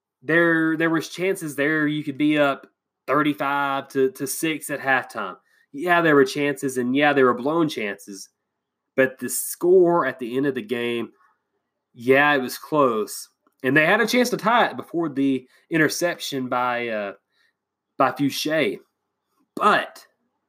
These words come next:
you get better between week one and week two. The blocking downfield really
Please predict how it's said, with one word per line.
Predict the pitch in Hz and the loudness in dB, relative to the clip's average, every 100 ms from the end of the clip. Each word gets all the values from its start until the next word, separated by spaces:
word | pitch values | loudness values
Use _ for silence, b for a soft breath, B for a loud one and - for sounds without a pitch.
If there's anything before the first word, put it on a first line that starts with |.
| _ _ _ _ _ _ _ _ _ _ _ | _ _ _ _ _ _ _ _ _ _ _
you | - 110 98 | -18 -16 2
get | 175 180 - | 4 4 2
better | 151 123 98 - 117 | 4 4 0 -4 -12
between | - 120 104 | -8 -6 -4
week | 107 107 - | -4 -4 -6
one | 120 120 110 b b b - | -4 -4 -6 b b b -6
and | 107 | -4
week | 104 101 | -2 -4
two. | - 107 95 - _ _ _ _ _ _ _ _ _ _ _ _ _ _ _ - | -6 -8 -8 -12 _ _ _ _ _ _ _ _ _ _ _ _ _ _ _ -6
The | 120 | 2
blocking | 170 240 - 233 | 6 6 4 2
downfield | 165 147 - 151 156 | 4 4 2 0 0
really | 107 127 131 120 107 | 0 0 0 -2 -6